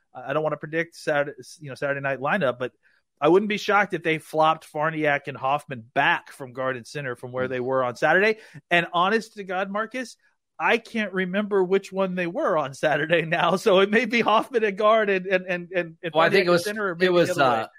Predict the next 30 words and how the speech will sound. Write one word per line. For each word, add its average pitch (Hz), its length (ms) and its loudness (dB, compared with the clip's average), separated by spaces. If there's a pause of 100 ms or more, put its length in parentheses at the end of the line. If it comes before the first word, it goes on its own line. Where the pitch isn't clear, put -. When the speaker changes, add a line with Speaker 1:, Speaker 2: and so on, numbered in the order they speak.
(240)
Speaker 2:
it 156 40 -6
was 131 180 -8
Farniak 160 520 2
that 135 100 -4
was 120 140 -8
playing 110 640 -8 (220)
guard. 101 360 -4
It - 20 -4
was 131 80 -6
Speaker 1:
Guard, 107 220 -8
Speaker 2:
Hoffman 120 360 -6
Speaker 1:
right? 104 80 -10
Speaker 2:
that 92 100 -14
was - 120 -18
playing 98 260 -14
Speaker 1:
Yeah. 117 60 -10
Speaker 2:
center. 95 420 -10 (140)
Speaker 1:
So 135 340 0
I, 156 160 -2
I've 180 160 0
seen 208 180 -8
Farniak 180 540 -2
at 139 220 -10
center 143 400 -6
and 123 120 -10
Hoffman 131 380 -8
at 113 140 -14
guard 110 400 -6
Speaker 2:
<laughs> 104 40 -20
Speaker 1:
mo-, 117 160 -8